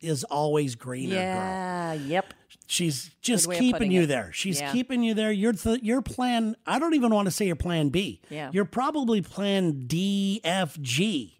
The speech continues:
Speaker 2: There's just
Speaker 1: 'Cause
Speaker 2: no
Speaker 1: there's
Speaker 2: E.
Speaker 1: all the
Speaker 2: There's not
Speaker 1: yeah,
Speaker 2: even an E in
Speaker 1: yeah,
Speaker 2: her
Speaker 1: yeah.
Speaker 2: world.
Speaker 1: Well, there's, there's other people she
Speaker 2: Mm-hmm.
Speaker 1: has other plans with. You're not even
Speaker 2: Right.
Speaker 1: that in her mind, dude.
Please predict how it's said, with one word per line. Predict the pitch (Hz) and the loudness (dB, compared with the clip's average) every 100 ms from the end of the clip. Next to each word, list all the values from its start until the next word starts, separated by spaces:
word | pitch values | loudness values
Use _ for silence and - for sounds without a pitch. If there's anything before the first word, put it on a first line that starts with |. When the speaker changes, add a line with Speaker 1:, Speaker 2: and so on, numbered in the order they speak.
| _ - | _ -18
Speaker 2:
There's | 165 - | -16 -14
just | 170 - | -14 -2
Speaker 1:
'Cause | 202 | 0
Speaker 2:
no | |
Speaker 1:
there's | 190 202 | 4 4
Speaker 2:
E. | 214 | 2
Speaker 1:
all | 202 | 2
the | 202 | 0
Speaker 2:
There's | 247 | 0
not | |
Speaker 1:
yeah, | 196 | 0
Speaker 2:
even | 143 | -2
an | 135 | -8
E | 180 151 117 | -10 -10 -8
in | 196 | -8
Speaker 1:
yeah, | |
Speaker 2:
her | 196 | -2
Speaker 1:
yeah. | 196 | -2
Speaker 2:
world. | 247 247 | -4 -10
Speaker 1:
Well, | 220 208 | -4 0
there's, | 254 196 | 4 2
there's | 247 190 214 | 4 4 6
other | 220 240 | 6 6
people | 208 208 196 226 208 - _ _ _ - | 4 4 4 4 2 -2 _ _ _ -10
she | 143 | -4
Speaker 2:
Mm-hmm. | 190 | 0
Speaker 1:
has | 175 175 | 2 2
other | 170 | 0
plans | 165 156 139 120 | -2 -4 -6 -6
with. | 127 | -2
You're | 254 | 0
not | 269 254 | 2 2
even | 185 165 | 2 2
Speaker 2:
Right. | |
Speaker 1:
that | 156 165 165 | 2 2 0
in | 160 | -4
her | 139 | -2
mind, | 127 135 127 113 | -2 -2 -2 -4
dude. | 120 113 107 | -8 -10 -12